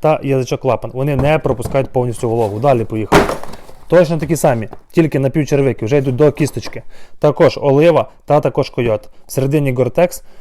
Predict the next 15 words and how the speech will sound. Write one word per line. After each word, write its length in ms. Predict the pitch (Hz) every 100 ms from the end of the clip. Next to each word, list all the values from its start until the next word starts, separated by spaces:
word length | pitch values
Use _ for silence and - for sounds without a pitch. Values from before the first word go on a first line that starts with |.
| - -
осінь, 340 | 151 156 - 120
зима 320 | 127 139 147
до 120 | 131
мінус 240 | 139 135 117
десяти, 480 | 120 131 120 165
мембрана, 480 | 139 123 120 151 147
вологостійкі 800 | 117 127 139 135 - 127 - 180 - - -
і 240 | 180 156 - - -
обов'язково 680 | 135 131 131 131 - 175 135
язик 320 | 131 127 147
клапан. 380 | 139 127 113 107 - - - - - - -
Ось 140 | 135
так 180 | 156 143
вони 140 | 135
виглядають. 540 | 131 120 131 170 135